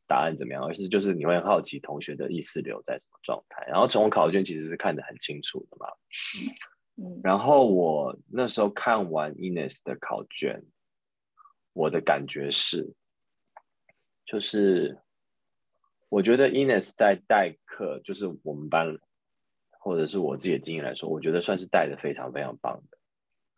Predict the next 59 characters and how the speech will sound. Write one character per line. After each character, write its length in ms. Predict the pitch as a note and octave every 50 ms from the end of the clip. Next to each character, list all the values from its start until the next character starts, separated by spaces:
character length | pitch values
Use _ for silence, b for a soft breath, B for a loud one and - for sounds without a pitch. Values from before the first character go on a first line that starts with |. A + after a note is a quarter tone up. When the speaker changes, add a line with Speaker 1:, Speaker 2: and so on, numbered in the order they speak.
| _ _ _ _ _ -
Speaker 1:
就 100 | - A2
是 180 | G#2 B2 A#2
说 180 | G#2 A#2 A2 G#2+
你 180 | G#2 F2+ E2
上 320 | D2+ - - C3 A2+ F#2+ F2
台 220 | - - D2 D2
的 120 | C#2+ D2+ D2+
时 200 | - - - D2
候 180 | D#2+ F2+ D#2
的 80 | C#2 C2
那 160 | D#2 F#2+ F2+
整 180 | D#2 D2 C#2 B1
个 100 | B1+ C2+
流 280 | C2+ C2 C#2 C2+ C#2 C#2 - -
动， 280 | F#2 E2 C#2+ B1+ - - _ _ b b b b b b b b b b b _ _ -
就 80 | -
是 100 | D3+ F#3
你 120 | F3 C#3 A2
的 120 | G#2 G2+
整 200 | G2 G#2+ F#2+ F2
个 100 | D2+ F#2
人 240 | F2 D#2+ D#2+ D#2 D#2+
的 100 | D#2+ F2+
那 160 | F2+ F#2+ F#2+
个 100 | E2+ E2+
气 260 | D#2+ - - B2 G#2+ F2
场 300 | - - - C#2+ C2+ C#2
啊， 240 | C#2 C#2 C2+ C2+ C#2
你 120 | C#2+ D2
的 120 | C2+ - C#2+
posture， 760 | - - F2+ E2+ E2+ E2 - - - - F2 D2 - D2 C#2+
然 160 | D2 D#2+ D#2+
后 80 | E2 E2+
你 140 | E2+ D#2 C#2
的 320 | - - D2 D#2+ - - _ _ _ _ _ _ _ _ _ _ _ _ _ _ _
整 120 | - D2+
个 100 | D2+ D#2
指 320 | D#2 - - D#2 D#2+ E2 E2
引， 80 | D2+
我 100 | C2 C2
觉 120 | C2+ D2+ D2
得 100 | D2+ D2+
是 100 | E2+ F2+
非 220 | D#2+ - F2+ F2
常 240 | E2+ - D2+ B1+ A#1+
的 100 | C2+ C#2+
在 220 | C#2+ - E2+ D#2+ D2 C#2
昆 160 | - E2+ D#2+
达 140 | C#2+ D2 D2
里 160 | C#2 B1 A#1+
尼 100 | B1 B1
瑜 80 | C2+ C2
伽 160 | - C#2+ C#2
的 100 | C2+ A#1+ G1+
流 220 | G#1+ - A#1 G1+ -
动 200 | - - A#1+ -
里 160 | G1+ - - -
面 180 | - B1 G#1+ - _
的。 160 | - - -